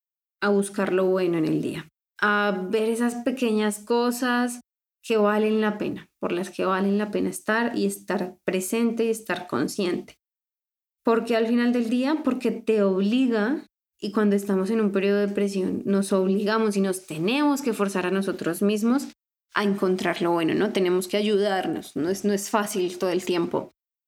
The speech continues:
Entonces, al final del día, porque nos obliga a ver qué pasó bueno en el día. Y a veces tenemos días horribles y decimos, "No pasó nada bueno, Ángela, no,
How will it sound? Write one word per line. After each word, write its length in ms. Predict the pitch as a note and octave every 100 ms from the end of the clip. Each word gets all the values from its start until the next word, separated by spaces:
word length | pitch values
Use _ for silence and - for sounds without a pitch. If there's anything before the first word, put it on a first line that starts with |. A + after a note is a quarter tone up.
| _ _
Entonces, 380 | G2+ G3 F#3+ G3
al 80 | G#3
final 280 | G#3+ G3+ G3+
del 140 | G#3
día, 180 | A3+ A3
porque 180 | B3 A#3+
nos 160 | A#3
obliga 400 | A3+ G#3+ F#3+ F#3+
a 20 |
ver 400 | G3 G#3 G#3 - _ _ _
qué 440 | - C4 C4 C4 B3+
pasó 300 | C4+ C4+ C#4
bueno 200 | C#4 C4+
en 80 | C4
el 100 | C4
día. 340 | E4 G#3 G3+
Y 100 | -
a 40 | A3
veces 180 | A3+ A3+
tenemos 380 | C#4 B3+ A#3
días 220 | A3 B3 C4
horribles 540 | C4 B3 A#3+ A#3 A#3+
y 60 | B3
decimos, 460 | A#3+ A3+ G#3+ G3+
"No 160 | A3+ A#3
pasó 220 | B3 C4
nada 320 | C4 C4 C4+
bueno, 380 | C#4+ D4 C#4 A#3+
Ángela, 460 | A#3 C4 C4 A3+ G3
no, 320 | G3 G3